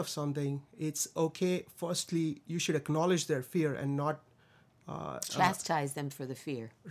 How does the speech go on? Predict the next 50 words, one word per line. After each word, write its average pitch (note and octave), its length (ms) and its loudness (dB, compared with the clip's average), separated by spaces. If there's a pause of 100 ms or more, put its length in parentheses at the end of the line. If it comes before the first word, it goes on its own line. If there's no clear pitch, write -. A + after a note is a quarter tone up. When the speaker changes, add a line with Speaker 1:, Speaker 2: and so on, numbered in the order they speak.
Speaker 1:
Right, C3+ 180 -2
right, D#3 280 -4
and D3 100 -2
not D#3+ 220 0
invalidate D3+ 760 0
them. - 140 -14 (520)
Uh, C#3 280 -4 (280)
but E3+ 140 -2 (180)
you, F#3+ 380 0
you G3 200 -4
can A3+ 160 2
model F3+ 320 6
good D3 260 0
behavior. C#3+ 600 0 (120)
You D3 140 -2
can D#3+ 180 0
model, D3 380 2 (720)
you - 60 -10
know, C#3+ 40 -4
if C#3 80 -6
someone's D#3+ 360 2
scared D#3+ 260 2
of D3 100 -2
the D3+ 80 2
water, D#3 380 -2 (520)
you E3 60 -8
know, D3 60 -4
the D3 80 -2
pa-, D3 280 -4
for D#3 200 2
example, C#3+ 420 0
the C3+ 80 -2 (140)
parent D3 220 2
can C#3+ 160 -2
say, D3+ 120 -2
"Look, F#3 260 0
I'm B3 180 2
in B3 120 4
the D#3 60 0
pool. D#3+ 340 -2 (160)
Nothing's E3 340 -2
happening D#3 340 -2
to D3 60 -4
me. C#3+ 240 -4 (320)
It's G3+ 180 -12
safe. D#3+ 420 -2
You D3+ 140 -4
can F#3+ 160 -2
come D3 220 -2
in." A#2 180 -6